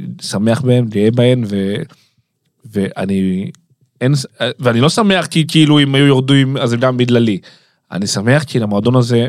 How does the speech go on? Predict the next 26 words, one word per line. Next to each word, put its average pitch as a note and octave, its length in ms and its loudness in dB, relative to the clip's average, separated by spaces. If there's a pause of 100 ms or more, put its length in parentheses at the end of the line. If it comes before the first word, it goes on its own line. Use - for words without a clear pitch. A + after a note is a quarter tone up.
מגיעה G#2 580 -2
קבוצה G#2+ 300 -4
בליגת G2+ 320 -4
העל, A#2 300 0 (580)
ואני G2 960 -4
באמת G2+ 360 -2
הכי A#2 140 -6
שמח G#2 260 -6
בעולם G2 360 -2
שהם, G2 300 -8
שהם - 220 -10
נשארו G2 260 -8
בליגה. F2+ 280 -4
אין G#2+ 140 0
לי, A2 220 0 (760)
יש, C3+ 240 -2
ברור, D3+ 300 -2 (100)
יש C#3+ 240 4
תחושת F#3 360 -2
חמיצות D#3+ 380 -2
כללית C#3 380 2
בזה B2+ 220 2
שעזבתי B2+ 1120 0
באמצע B2+ 540 0
וכו' B2 240 -4
וכו', B2 220 -2